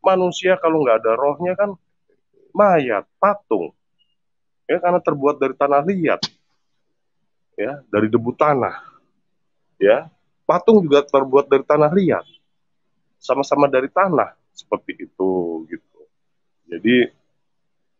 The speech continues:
eh, saya harap sekali Om Daniel mendengar ini, dan juga bagi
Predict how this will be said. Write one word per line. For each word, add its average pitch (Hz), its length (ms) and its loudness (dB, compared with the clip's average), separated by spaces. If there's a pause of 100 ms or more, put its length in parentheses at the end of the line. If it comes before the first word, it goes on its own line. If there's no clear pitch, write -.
(220)
eh, 92 400 4
saya 104 160 2
harap 101 320 0
sekali 120 560 -2 (400)
Om 92 80 -2
Daniel 92 320 0
mendengar 95 400 2
ini, 110 480 0 (160)
dan 123 320 0
juga 175 400 0
bagi 110 320 -2